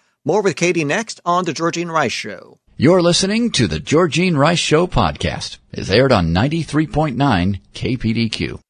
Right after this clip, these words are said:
Speaker 1: You're listening to The Georgene Rice Show. My name is Mike Lee. I get to fill in for Georgene today. Katie Hinkle is managing editor with the Apostolic Faith Church. Check out their services live at eleven A M every Sunday morning on ninety-three point nine K P D Q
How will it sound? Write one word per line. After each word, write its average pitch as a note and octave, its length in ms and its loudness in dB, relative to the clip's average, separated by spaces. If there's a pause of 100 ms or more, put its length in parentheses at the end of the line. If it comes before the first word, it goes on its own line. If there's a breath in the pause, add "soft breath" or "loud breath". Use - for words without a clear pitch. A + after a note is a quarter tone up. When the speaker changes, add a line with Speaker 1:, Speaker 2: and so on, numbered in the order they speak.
(140)
Speaker 1:
You're A3 140 2
listening F#3 380 2
to B3 180 0
The A#3 100 -2
Georgene G#3+ 380 2
Rice F3 240 2
Show. E2+ 540 -6
My - 140 -6
name A#2+ 140 -4
is F#2 100 -8
Mike A2 260 -2
Lee. A#2 360 -10 (280)
I F#3+ 80 0
get F#3+ 160 0
to E3+ 60 -8
fill F#3 180 0
in F#3 80 2
for F3 100 0
Georgene E3 400 0
today. G2 480 -10 (560)
Katie F3+ 240 2
Hinkle E3 340 -2
is A#2+ 180 2
managing B2 440 -2
editor C3 380 -2
with B2+ 300 0
the B2 140 2
Apostolic A#2+ 680 0
Faith E3+ 400 -2
Church. - 580 -4 (100)
Check C#3+ 240 -2
out C3+ 240 0
their B2 220 2
services E3 800 -2
live D#3 440 0
at C#3 100 2
eleven C#3+ 400 2
A C#3 160 2
M C3+ 120 0
every B2+ 240 2
Sunday C3+ 340 0
morning D3+ 340 0
on F#2+ 140 -6
ninety-three A#2 400 -6
point A2+ 260 -2
nine C#3+ 320 -6
K F2+ 220 -6
P F#2+ 220 -14
D F2 160 -20
Q G2 360 -8